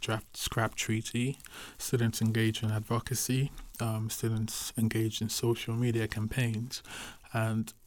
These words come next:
pretty much developed scrap to where we have it today. And so it was a, it's been a, you know, series of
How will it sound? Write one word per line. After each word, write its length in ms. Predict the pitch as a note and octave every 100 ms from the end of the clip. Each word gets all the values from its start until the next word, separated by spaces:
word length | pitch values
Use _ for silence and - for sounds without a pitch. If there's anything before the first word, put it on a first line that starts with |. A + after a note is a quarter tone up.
| - -
pretty 260 | - C#3 C#3
much 320 | B2 A#2+ -
developed 400 | A#2 A#2 A2+ -
scrap 360 | - - A2 -
to 140 | A2
where 280 | A2 A2+ A2
we 100 | G#2+
have 220 | A2 A2
it 180 | F2+ -
today. 440 | - - A2 - - - - - - -
And 140 | A2+ G#2+
so 380 | - A#2+ A2+ A2
it 20 |
was 260 | A2+ G#2+
a, 280 | A#2 A#2 A2+ - B2 A#2+ -
it's 220 | A2+ -
been 240 | C#3 C3+
a, 280 | A#2+ A2+ A2 - -
you 80 | C#3
know, 280 | A#2+ A2 - - - -
series 640 | - - C3+ B2 A2+ A2+
of 340 | A2+ - -